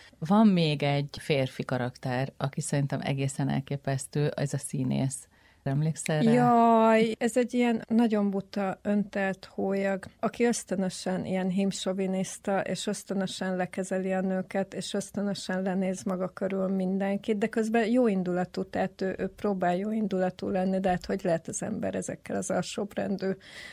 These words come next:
Speaker 2: népekkel így jó indulatú igazán? Nagyon-nagyon idegesítő, de nagyon jó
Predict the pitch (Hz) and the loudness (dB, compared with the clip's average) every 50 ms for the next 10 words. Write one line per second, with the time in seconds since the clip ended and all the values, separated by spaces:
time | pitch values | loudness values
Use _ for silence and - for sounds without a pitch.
0 | - - - - 196 175 175 170 - - 202 - - - - 196 208 226 226 202 | -20 -18 -12 -6 -4 -2 -2 -2 -4 -6 -8 -8 -8 -6 -6 -4 -4 -4 -4 -6
1 | - - 220 226 226 220 220 214 208 196 202 196 202 202 - - - - 190 185 | -6 -6 -6 -4 -4 -2 -2 -2 -2 -2 -2 -2 -2 -2 -4 -6 -8 -8 -6 -6
2 | - 190 - 202 190 202 - 226 220 202 208 208 208 - - - 208 220 214 190 | -6 -6 -6 -6 -6 -6 -6 -4 -2 0 0 -2 -2 -6 -8 -2 0 2 2 2
3 | 190 180 185 185 185 202 190 190 - 196 202 202 202 - 196 196 - 202 - - | 2 0 -2 -2 -2 -2 -2 -2 -4 -4 -6 -6 -6 -8 -10 -12 -12 -14 -14 -14
4 | - - 196 - _ - - 202 190 196 - - - 208 226 226 233 220 208 208 | -14 -14 -14 -16 _ -14 -12 -10 -10 -10 -12 -8 -4 -4 -2 0 2 0 0 0
5 | 190 190 190 190 190 | -2 -2 -2 -2 -4